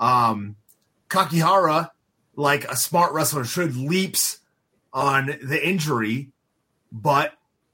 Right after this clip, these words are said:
you know, Ogawa's whole deal is that this guy is smart, he's cunning, he's wily,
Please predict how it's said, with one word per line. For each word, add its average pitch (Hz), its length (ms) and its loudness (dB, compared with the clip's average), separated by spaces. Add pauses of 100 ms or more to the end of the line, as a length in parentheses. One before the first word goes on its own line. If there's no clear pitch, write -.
(100)
you 131 100 -6
know, 123 260 -2
Ogawa's 151 560 0
whole 160 220 -4
deal 190 340 0
is 123 140 -4
that 120 340 -4 (140)
this 139 160 -8
guy 127 540 0 (480)
is 117 160 -6
smart, 143 600 0 (360)
he's 113 240 -8
cunning, 151 680 -2 (420)
he's 117 440 -4
wily, 156 960 2